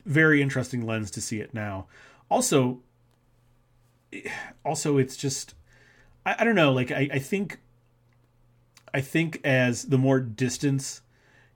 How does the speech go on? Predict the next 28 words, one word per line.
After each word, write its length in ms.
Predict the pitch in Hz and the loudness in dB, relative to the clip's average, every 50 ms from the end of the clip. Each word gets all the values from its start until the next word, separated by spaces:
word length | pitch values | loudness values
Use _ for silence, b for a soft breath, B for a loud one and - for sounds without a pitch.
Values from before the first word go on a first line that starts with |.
| b | b
you 180 | - 120 123 117 | -4 -2 -2 -2
get 420 | 113 107 - 127 127 131 139 135 - | -2 0 2 2 2 2 0 -2 -2
in 100 | 165 147 | 0 2
these 220 | 135 139 131 120 117 | 2 2 2 2 2
movies, 640 | 135 135 127 127 131 131 127 127 123 - - - _ _ _ _ _ _ _ _ _ _ _ _ _ _ - | 2 2 4 4 4 4 4 2 0 -4 -10 -14 _ _ _ _ _ _ _ _ _ _ _ _ _ _ -4
and, 400 | 143 131 123 123 117 113 113 113 | -2 0 2 2 2 0 -2 -2
like, 200 | 113 110 104 - | -2 -2 -2 -2
thinking 300 | - - 180 170 160 165 | -2 -2 0 0 2 2
about 200 | 147 143 131 117 | 2 2 2 2
how, 160 | 110 123 120 | 2 0 0
like, 160 | 113 113 107 117 | 0 0 -2 -2
I, 100 | 113 110 - - | -4 -6 -6 -4
you 120 | 190 143 | -2 -2
know, 100 | 120 110 | 0 0
I 40 | 107 | -2
watched, 440 | 107 113 123 120 117 - - - - B B B B B B | -2 -2 -2 -4 -4 -6 -10 -18 -20 B B B B B B
especially, 300 | - - 165 143 - 147 | -4 -2 0 0 2 2
like, 140 | 127 120 - | 0 0 2
Battle 200 | 127 117 107 104 | 0 0 2 2
Royale, 560 | 107 110 110 113 113 110 107 - - - - _ - | 2 2 2 2 2 2 0 -2 -6 -12 -16 _ -2
you 80 | 139 | -2
know, 80 | 117 110 | 0 0
watching 340 | 113 117 117 113 - 123 113 | 2 2 0 0 0 -2 -4
it 120 | 120 - | -4 -6
when 100 | 123 110 | -6 -6
I 40 | 107 | -6
was, 140 | 104 101 98 | -6 -6 -6
like, 320 | 110 104 104 98 - - | -6 -6 -6 -8 -12 -16